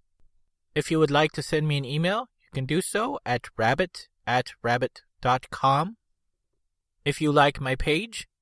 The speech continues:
you can also post on Facebook at rabbit dot com. You can follow me on YouTube at Rabbit D O T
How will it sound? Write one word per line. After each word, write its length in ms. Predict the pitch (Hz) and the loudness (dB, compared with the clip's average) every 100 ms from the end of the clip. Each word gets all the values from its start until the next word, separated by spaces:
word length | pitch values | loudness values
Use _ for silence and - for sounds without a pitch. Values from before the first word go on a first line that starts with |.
| _ | _
you 120 | 113 | -6
can 140 | 135 | -2
also 460 | 104 127 - 135 127 | 2 0 0 -2 0
post 400 | - 143 135 123 | 2 0 0 0
on 200 | 127 131 | 0 0
Facebook 680 | - 147 - 220 - - - _ _ _ _ _ _ _ - | 0 0 0 -4 -6 -12 -20 _ _ _ _ _ _ _ -2
at 240 | 123 - - - | 0 -2 -8 0
rabbit 400 | 117 127 123 - _ - | 2 2 -2 -6 _ 2
dot 320 | 123 127 - | 4 4 -2
com. 400 | - 139 156 220 _ _ _ _ _ _ _ _ _ | 0 0 0 -6 _ _ _ _ _ _ _ _ _
You 120 | 143 | -4
can 140 | 151 139 | 0 2
follow 300 | 147 139 143 | 6 6 6
me 200 | 151 147 | 2 0
on 240 | 120 123 | 0 0
YouTube 600 | 120 135 - 175 220 160 - | 0 -2 0 -2 -2 -8 -6
at 260 | 104 113 - _ _ | -4 -4 -6 _ _
Rabbit 380 | 101 101 101 - - | 0 2 0 -4 -14
D 220 | - 104 - | -8 -6 -2
O 140 | 98 | -2
T 380 | - 107 107 110 | -2 -8 -10 -12